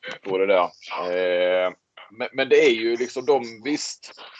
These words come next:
eh, även om vi tittar framåt, Sävehof kommer att vara med där uppe nu, alltså, jag snackar år framåt nu. Eh, Kristianstad självklart.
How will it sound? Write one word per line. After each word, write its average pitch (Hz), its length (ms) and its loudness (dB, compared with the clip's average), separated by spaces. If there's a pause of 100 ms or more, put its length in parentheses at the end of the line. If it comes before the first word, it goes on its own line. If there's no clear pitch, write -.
(580)
eh, 95 340 0
även 135 140 4
om 127 60 -4
vi 123 80 0
tittar 131 260 0
framåt, 104 540 2 (260)
Sävehof 120 400 -4
kommer 113 220 -10
att 110 60 -12
vara 113 100 -8
med 113 280 0
där 107 200 4
uppe 101 400 -8
nu, 107 120 -16 (100)
alltså, 107 180 -2
jag 98 120 -2
snackar 98 420 -2
år 87 160 -4 (100)
framåt 92 420 0
nu. 95 260 -8
Eh, 92 60 -2
Kristianstad 110 480 0
självklart. 92 580 0